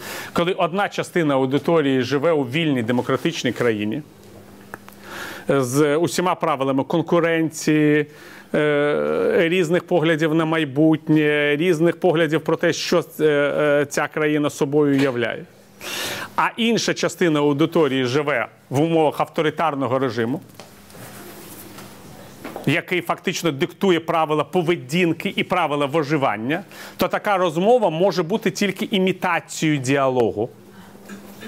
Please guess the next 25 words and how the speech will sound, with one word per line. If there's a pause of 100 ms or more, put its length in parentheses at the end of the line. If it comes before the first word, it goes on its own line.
(960)
І,
звичайно,
можна
таку
імітацію
діалогу (500)
в-,
створювати,
якщо (200)
ти
хочеш
бути
частиною
російської
пропаганди. (680)
Але
цей
діалог
ні
до
чого
не
призводить. (380)
Він
починає